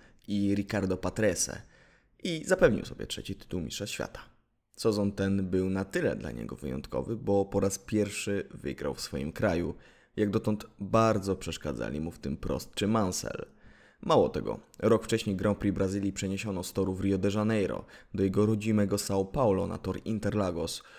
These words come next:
obok którego się wychowywał i na którym ścigał się w kartingu już jako młody chłopak.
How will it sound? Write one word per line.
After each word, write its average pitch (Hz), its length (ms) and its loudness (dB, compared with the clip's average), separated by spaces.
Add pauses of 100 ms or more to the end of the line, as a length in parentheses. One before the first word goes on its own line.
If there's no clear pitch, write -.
(140)
obok - 320 -4
którego 135 280 0
się 139 140 -4
wychowywał 131 720 -4 (260)
i - 60 -6
na 107 100 2
którym 107 420 -2
ścigał 101 480 -2
się 85 280 -6
w - 80 -18
kartingu 95 800 -2
już 110 300 0
jako 98 240 -2
młody 85 320 -2
chłopak. - 600 -8